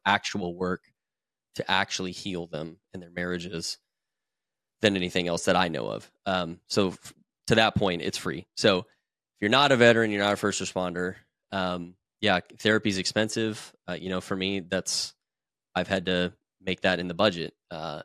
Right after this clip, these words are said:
as something that I just can't budge on because we needed it. Um, you can read books. So, for, I mean, for me, it was a, what, it, well, actually, it was free on Audible 'cause I had a credit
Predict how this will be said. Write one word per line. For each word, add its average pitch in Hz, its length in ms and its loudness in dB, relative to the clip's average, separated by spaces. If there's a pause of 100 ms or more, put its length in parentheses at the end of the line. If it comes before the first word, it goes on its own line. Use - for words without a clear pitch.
as 87 140 -8
something 90 320 -8
that 90 120 -4
I 87 80 0
just 90 220 -6
can't 87 220 -6
budge 90 220 0
on 85 200 -4
because 85 400 -8
we 90 120 -6
needed 87 260 -4
it. 85 180 -4 (220)
Um, 90 320 -6 (1000)
you 117 100 -2
can 135 80 4
read 127 180 2
books. - 480 0 (160)
So, 98 240 0
for, - 200 -12
I 90 80 -4
mean, 92 160 -6
for - 120 -8
me, 98 380 -2
it 98 80 -8
was 92 240 -4
a, 90 120 -2
what, 90 240 -2 (600)
it, 92 180 -8
well, 101 160 4
actually, 107 280 2
it 98 40 0
was 95 100 -4
free 117 220 -2
on 98 140 2
Audible 107 480 0 (120)
'cause 98 120 -2
I - 20 0
had 95 140 2
a - 20 -4
credit 110 400 4